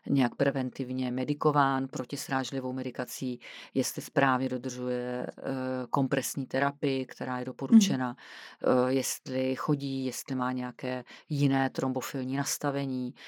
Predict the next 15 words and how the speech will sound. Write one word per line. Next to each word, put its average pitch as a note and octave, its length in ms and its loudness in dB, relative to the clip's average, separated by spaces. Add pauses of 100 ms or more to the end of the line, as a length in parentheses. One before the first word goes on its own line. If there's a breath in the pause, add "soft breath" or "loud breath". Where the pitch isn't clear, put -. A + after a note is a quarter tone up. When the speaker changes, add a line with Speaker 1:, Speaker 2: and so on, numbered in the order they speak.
(220 loud breath)
Speaker 1:
to A#2+ 120 -2
znamená B2 520 -2
nejen B2 440 -4
obézní B2+ 760 -2
a, B2 220 -2
a B2 460 -2
ne-, B2 580 -2
nejen A#2+ 320 -4
dehydratace, B2+ 840 -4
ale A#2+ 180 -6
můžou B2 320 -6
být, B2 240 -14
mohou B2+ 240 -2
být B2 240 -10
i - 120 2